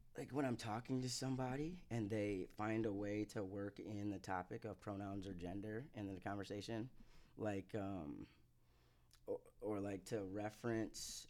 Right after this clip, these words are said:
uh, how it's impacted them. Like, like, so if I haven't seen you in a long time and you're like, "Oh, you know what? I work with somebody who's trans or non-binary, and I really have been working on my pronouns." And it's like,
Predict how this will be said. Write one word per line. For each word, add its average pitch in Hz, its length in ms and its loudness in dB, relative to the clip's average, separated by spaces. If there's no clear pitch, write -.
uh, 82 520 -4
how 117 220 2
it's 101 120 -4
impacted 110 580 2
them. 113 280 2
Like, 123 220 4
like, 117 140 2
so 127 160 4
if 113 80 4
I 135 240 10
haven't 135 240 4
seen 135 140 6
you 131 40 6
in 120 80 6
a 117 60 4
long 110 160 2
time 104 360 -2
and 101 380 6
you're 113 240 4
like, 107 280 2
"Oh, - 100 -6
you 320 100 2
know 170 140 0
what? 131 380 -2
I 165 540 -2
work 117 440 2
with 127 120 0
somebody 85 760 0
who's 113 340 4
trans 107 600 4
or 110 140 4
non-binary, 104 960 4
and 82 160 -2
I 120 240 2
really 104 300 2
have 110 120 -2
been 101 100 -2
working 95 180 -4
on 92 60 0
my 82 80 -2
pronouns." 85 420 -6
And 123 80 -2
it's - 180 -8
like, 220 320 -6